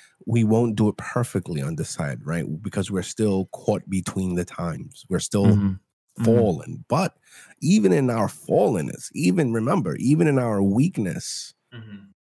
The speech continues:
Speaker 1: eternality is revealed. Impossibility is revealed. Even in our death.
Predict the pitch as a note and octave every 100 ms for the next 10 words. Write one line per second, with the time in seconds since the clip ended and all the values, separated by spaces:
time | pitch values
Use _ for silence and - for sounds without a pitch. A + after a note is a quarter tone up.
0 | _ _ _ A#2+ A#2 - A#2 A2 G#2 C#3
1 | C#3+ F#2+ D2+ C#3 A2+ F2 F2+ F2 D#2+ B1
2 | D2+ - - - C3 A#2 - G#2+ - F#2+
3 | F#2 A2 C#3+ F#2 D#2+ D#2 E2+ B1+ - _
4 | _ _ D3 F#3+ A#3 A3+ F#3 G3 F3+ -
5 | C4+ B3+ -